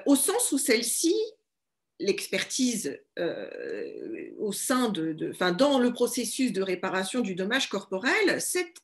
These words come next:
expertise, euh, s'entend comme un outil médical et scientifique indispensable, euh, mais qui est au service d'un processus intellectuel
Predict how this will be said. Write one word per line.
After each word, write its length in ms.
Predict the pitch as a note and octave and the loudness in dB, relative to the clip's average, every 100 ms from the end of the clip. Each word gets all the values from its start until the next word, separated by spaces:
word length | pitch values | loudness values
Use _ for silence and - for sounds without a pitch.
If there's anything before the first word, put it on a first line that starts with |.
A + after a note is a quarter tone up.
| - | -2
expertise, 920 | C4 - - B3 - - G4+ D#4+ E3 E3+ _ _ _ _ _ _ - - - | -2 -2 -4 -4 -4 -4 -2 -2 -4 -6 _ _ _ _ _ _ -18 -12 0
euh, 200 | G#3+ F#3+ | 2 2
s'entend 520 | - - D#4 D#4+ D4+ | 0 -2 -2 0 0
comme 200 | - G3 | 2 0
un 140 | F3+ A3 | 2 2
outil 320 | D4 - G4 | 2 2 2
médical 500 | A#3+ G3 A3+ D4+ B3+ | 2 0 0 0 2
et 60 | G3 | 0
scientifique 680 | - G3+ - G#3 - G#3+ - | -2 -6 -6 -8 -8 -10 -4
indispensable, 1000 | F#3 F3 F3+ - E3+ - F#3+ G4 F3 D#3+ - - - - - _ _ _ - | -4 -4 -6 -6 -6 -2 -2 0 -2 -6 -16 -20 -20 -20 -20 _ _ _ 0
euh, 500 | G3+ G3 F#3+ F#3 F3+ - - | 6 8 10 8 4 0 0
mais 220 | A#3+ D#4 | 4 4
qui 200 | - D4 | 4 2
est 120 | C#4+ | 2
au 80 | G3 | 0
service 960 | - A3+ F3 F#3+ G3+ B4+ - - - - _ _ _ _ _ - | 2 2 2 0 -4 -2 -2 -4 -6 -12 _ _ _ _ _ -4
d'un 200 | F3+ G3 | 0 0
processus 840 | - C#4+ C#4+ B3 G#3+ - C4+ - - | 0 4 4 4 0 0 0 -2 0
intellectuel 880 | D4+ D#4+ D#4+ A3+ G#3 - D#3 D3 F#4+ | 2 2 2 0 -2 -2 -2 0 -2